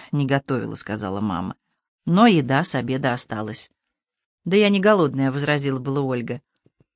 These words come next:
Но мама ушла уже в дом, и оттуда донеслось звяканье посуды. Ольга осталась на веранде одна. Счастье не уходило из ее сердца.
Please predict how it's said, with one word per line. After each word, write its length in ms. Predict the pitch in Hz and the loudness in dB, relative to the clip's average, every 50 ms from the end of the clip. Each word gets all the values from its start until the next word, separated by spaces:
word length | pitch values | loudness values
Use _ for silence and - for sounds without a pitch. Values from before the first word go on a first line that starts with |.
| _ - | _ -2
Но 100 | 180 175 | 0 0
мама 280 | 151 131 123 123 131 | 2 2 2 0 0
ушла 340 | 131 127 - - 131 120 120 | -2 -4 -6 -6 -6 -6 -4
уже 200 | 123 127 131 135 | -6 -6 -6 -8
в 100 | 120 120 | -8 -8
дом, 380 | 120 117 143 175 196 208 196 - _ _ _ _ _ _ | -6 -2 0 2 2 2 0 -2 _ _ _ _ _ _
и 100 | - - | -4 0
оттуда 600 | 202 208 190 - _ - 143 139 139 170 180 185 175 - _ | 0 0 0 0 _ -6 -4 2 2 2 2 2 -2 -6 _
донеслось 500 | - 147 151 151 151 143 - 143 147 156 | -4 -2 -2 -2 -2 -2 -2 -2 -2 0
звяканье 500 | 147 139 135 147 151 - 165 156 156 160 | 0 2 2 0 0 0 -2 -2 -2 -2
посуды. 600 | 156 - 147 147 - - 123 123 123 120 127 131 - _ _ _ _ _ _ _ _ _ _ _ _ _ | -2 -2 -4 -4 -4 -6 -8 -8 -8 -8 -8 -10 -12 _ _ _ _ _ _ _ _ _ _ _ _ _
Ольга 360 | - 254 302 254 214 214 196 | 4 4 6 8 8 8 8
осталась 400 | 190 - - 214 226 240 226 - | 6 4 2 2 2 2 2 0
на 60 | 208 | 0
веранде 480 | 196 190 180 160 156 156 165 165 175 185 | 2 2 2 4 4 2 2 2 2 2
одна. 440 | 190 185 165 143 139 139 135 131 135 - - - _ _ _ _ _ _ _ | 2 2 0 0 2 2 2 0 -2 -6 -16 -20 _ _ _ _ _ _ _
Счастье 460 | - - - 262 262 262 - 233 240 | -2 4 6 6 6 6 4 4 4
не 120 | 233 233 240 | 6 6 6
уходило 480 | 240 233 - 247 247 233 240 247 214 | 4 4 4 2 4 4 2 4 4
из 160 | 165 147 131 | 4 4 4
ее 260 | 135 143 143 143 139 135 | 2 2 4 4 4 2
сердца. 560 | 135 - 139 135 127 - - - - 139 | 2 0 0 0 -2 -2 -6 -10 -12 -12